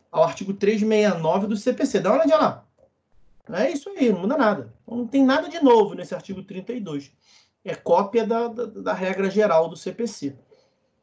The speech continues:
E trata da atipicidade. Então, quais, quais provas se podem produzir no juizado? Qual é a resposta pelo artigo trinta e dois? Todos os meios de prova. Tanto os que o código autoriza, quanto os que nem têm,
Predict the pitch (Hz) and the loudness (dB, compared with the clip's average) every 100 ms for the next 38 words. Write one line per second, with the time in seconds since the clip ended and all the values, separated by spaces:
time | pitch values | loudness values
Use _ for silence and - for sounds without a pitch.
0 | _ 359 262 220 233 277 277 262 240 240 | _ -10 -2 4 4 4 2 4 2 0
1 | - - 339 285 220 170 151 214 208 _ | -10 -14 -4 0 2 2 0 -2 -2 _
2 | _ 262 247 - _ 311 349 277 - - | _ -2 -2 -4 _ 0 0 -2 -6 -4
3 | 254 254 220 220 202 214 208 196 196 180 | 0 0 0 -4 -4 -2 0 -2 -6 -10
4 | 147 190 180 175 170 147 135 - _ - | -8 -4 -4 -6 -6 -4 -6 -10 _ -2
5 | 214 247 - - 208 208 202 196 165 190 | 2 2 0 -2 -2 -2 -4 -4 -6 -12
6 | 170 180 170 170 143 131 - _ _ _ | -16 -14 -14 -10 -8 -8 -10 _ _ _
7 | _ _ - 262 294 285 233 240 220 202 | _ _ 4 6 8 6 6 6 6 4
8 | 143 - - - 190 175 180 202 196 214 | 0 -18 -20 -18 -16 -12 -8 -8 -8 -12
9 | 196 170 - _ _ _ _ _ 262 294 | -12 -12 -12 _ _ _ _ _ 2 2
10 | 285 - - 254 208 - 190 180 165 175 | 0 -6 -4 -4 -4 -2 2 2 0 -8
11 | - 214 208 294 311 - 277 285 277 302 | -4 -2 -2 -2 -4 0 0 0 -6 -4
12 | 302 370 269 269 277 | -4 -2 0 2 0